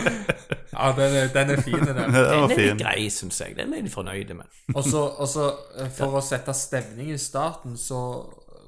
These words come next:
Speaker 1: så er det en som heter Thomas,
Speaker 2: Ja.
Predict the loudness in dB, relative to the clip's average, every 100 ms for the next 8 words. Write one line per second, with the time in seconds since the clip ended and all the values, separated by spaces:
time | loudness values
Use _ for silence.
0 | -12 -8 -4 -4 -4 -6 -4 -4 -4 -6
1 | -8 -8 -6 -4 -4 -6 -10 -12 -16 _
2 | _ -4 -2 -2